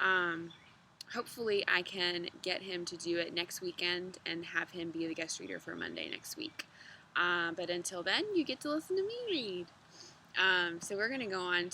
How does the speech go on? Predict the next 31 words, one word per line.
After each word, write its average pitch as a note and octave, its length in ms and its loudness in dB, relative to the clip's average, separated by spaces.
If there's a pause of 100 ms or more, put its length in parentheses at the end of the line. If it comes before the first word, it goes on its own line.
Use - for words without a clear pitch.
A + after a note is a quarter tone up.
(120)
to F#3+ 340 -4
the F3 80 0
next F3 340 0
chapter F#3 540 0
in F3 420 2
Wayside E3+ 420 0
School - 220 -6
Gets D#3+ 240 -8
a - 40 -10
Little - 220 6
Stranger. D#3+ 680 -4
It - 120 -2
is E3+ 240 0
chapter - 440 -4
four, F3+ 600 -2 (440)
Doctor F#3+ 480 -2 (200)
Pickle. - 440 -10 (680)
Okay, D#3+ 240 -12
so E3+ 160 -12
we're D#3+ 80 -8
gonna D#3+ 140 -12
go E3 120 -10
ahead F3+ 160 -10
and F#3+ 140 -10
start. - 300 -4 (760)
Actually, E3+ 560 6
his G3+ 240 -4
name G3 240 0
was E3+ 160 -2
Doctor E3+ 400 -4
Pickle, - 800 -2